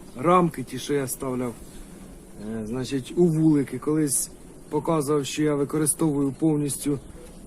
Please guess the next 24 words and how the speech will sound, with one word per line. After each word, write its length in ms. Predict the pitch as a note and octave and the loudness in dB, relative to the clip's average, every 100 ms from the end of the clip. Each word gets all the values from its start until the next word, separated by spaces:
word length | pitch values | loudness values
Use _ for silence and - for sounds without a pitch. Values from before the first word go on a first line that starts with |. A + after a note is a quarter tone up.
| - A2+ | -12 -8
е, 580 | B2+ C3 C3 C3 B2+ B2+ | -4 -4 -2 -2 -2 -4
всю 240 | - E3+ D#3+ | 0 4 6
вощину 680 | D#3+ - G3 G3 D#3 A#2+ - | 6 4 6 8 6 2 -4
у 60 | B2 | -2
вулики. 580 | C3+ B2+ B2 A#2 - A#2 - - - - - | 0 2 2 0 -4 -8 -10 -18 -20 -16 -2
І 100 | C#3+ | 2
ставлю 540 | - F#3+ F3+ E3+ D#3+ | 4 6 6 8 8
з 100 | C#3+ | 4
кусочків 800 | - D3+ E3+ E3 - D#3 C#3+ B2 - | -2 0 4 4 4 2 2 -2 -10
вощини 560 | B2+ D3 C#3 E3 D3+ D3 | 0 0 2 2 4 4
рамки 360 | E3+ F3 E3 D3+ | 4 2 0 0
на 100 | C#3+ | -2
відстройку. 680 | C3 - C#3 C3+ B2 B2+ A#2 - - - - - - - - - - - - - | -4 -4 -2 -2 -2 -8 -10 -16 -20 -20 -20 -20 -20 -20 -20 -20 -20 -20 -12 -2
Ну, 240 | E3+ E3+ | 2 2
так. 240 | - B2 A2 | 0 -4 -4
Ну, 240 | E3 F3+ E3+ | 0 0 2
це 180 | F3+ | 2
все 160 | D#3+ D#3+ | 0 0
таке, 260 | E3+ E3 E3 | 0 2 2
що 120 | D3+ | 2
виходить 500 | D3+ D3+ C#3 D#3+ C#3+ | 2 2 4 2 2
з 140 | C3+ | -2
цих 220 | - D3 | -2 -2
рамок. 380 | B2 A2 G#2 - | -2 -4 -4 -8